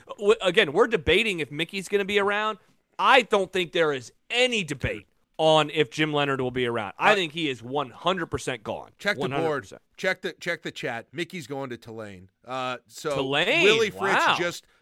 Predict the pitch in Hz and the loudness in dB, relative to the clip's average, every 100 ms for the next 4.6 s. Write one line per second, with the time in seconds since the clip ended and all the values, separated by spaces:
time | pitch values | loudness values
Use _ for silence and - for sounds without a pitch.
0 | _ 139 175 180 208 190 156 180 185 175 | _ -6 -4 -2 -4 -6 -8 -6 -6 -6
1 | 190 156 165 175 175 160 147 - 117 147 | -8 -10 -12 -12 -10 -10 -10 -14 -10 -8
2 | 160 143 156 135 135 139 160 _ _ _ | -8 -8 -8 -8 -10 -8 -10 _ _ _
3 | _ _ _ - 135 127 135 135 180 440 | _ _ _ -14 -14 -12 -6 4 6 8
4 | 143 131 131 139 151 180 | 6 2 -6 -8 -10 -10